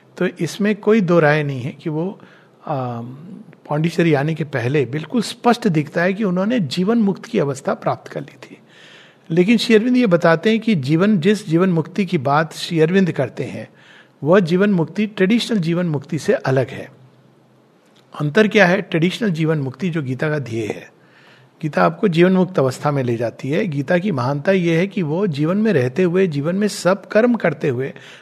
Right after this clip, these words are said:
आपको मोक्ष की ओर ले जाती है, बहुत विशाल पथ है। और तीसरी चीज जो गीता के बारे में बहुत विशिष्ट है कि ये केवल कर्मयोग नहीं है। कर्मयोग की तो श्री अरविंद कहते हैं, "It is the greatest gospel of works ever written।" तो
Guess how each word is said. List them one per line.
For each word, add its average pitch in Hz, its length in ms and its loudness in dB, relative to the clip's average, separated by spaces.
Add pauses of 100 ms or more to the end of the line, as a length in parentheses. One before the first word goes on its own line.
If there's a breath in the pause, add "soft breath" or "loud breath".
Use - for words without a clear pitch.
(120)
आपको - 300 -4
मोक्ष 160 340 2
की 180 140 0
ओर 147 140 4
ले 120 120 -2
जाती - 340 -12
है, - 220 -18 (440 soft breath)
बहुत 160 240 2
विशाल 139 400 4
पथ 131 180 -6
है। - 180 -18 (420 soft breath)
और 143 120 -2 (100)
तीसरी 220 300 2
चीज 233 220 0
जो 190 120 2
गीता 165 280 2
के 160 120 0
बारे 143 240 2
में 151 180 -2
बहुत 156 400 -4
विशिष्ट 139 640 -4
है 170 120 0
कि 196 120 -6
ये 190 60 -2
केवल 226 320 0
कर्मयोग 202 540 4
नहीं 170 220 -2
है। 98 220 -10 (320 loud breath)
कर्मयोग 208 460 4
की 226 80 0
तो 220 400 4
श्री - 180 0
अरविंद 220 200 2
कहते 214 240 2
हैं, 220 60 2
"It 208 80 0
is 214 100 2
the 165 120 2
greatest 190 340 2 (160)
gospel 175 400 4
of 175 80 4
works 165 320 4
ever 143 200 0
written।" - 420 -12 (480 soft breath)
तो 160 240 -2